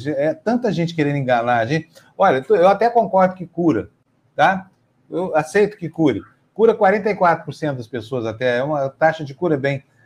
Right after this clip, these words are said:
Só que a maioria não cura, porque placebo, na verdade, só faz efeito pra quem não tá doente ou tem doença psicossomática, né? Pode até ajudar, assim, se criar uma condição emocional muito legal, mas, o, sabe,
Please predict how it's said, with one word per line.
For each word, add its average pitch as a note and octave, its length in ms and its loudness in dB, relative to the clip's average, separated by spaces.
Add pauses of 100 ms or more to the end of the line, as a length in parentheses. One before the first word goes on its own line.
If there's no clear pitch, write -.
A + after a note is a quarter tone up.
(160)
Só - 260 2
que A3+ 100 -2
a G3+ 60 6
maioria G3 340 4
não G3+ 160 -2
cura, F#3 260 0
porque E3 220 -6
placebo, F3+ 540 -2
na F3 100 -2
verdade, D3+ 340 0
só F3+ 140 -2
faz G3+ 160 0
efeito F#3+ 300 -2
pra F#3+ 100 -10
quem G3+ 140 -4
não G3 120 -6
tá F#3+ 140 2
doente E3 340 0
ou E3+ 60 -8
tem F#3 160 -2
doença F3 300 -2
psicossomática, D#3 840 -6 (480)
né? D#3 200 2
Pode A3 260 2
até A#3 320 6
ajudar, F3+ 440 4
assim, D#3+ 260 -2
se - 100 -10
criar D#3+ 200 4
uma D#3 60 0
condição D3 380 -2
emocional C3 480 -2
muito C#3 160 -6
legal, C3+ 180 2
mas, F#3 140 0
o, D#3 300 -6
sabe, D#3+ 320 0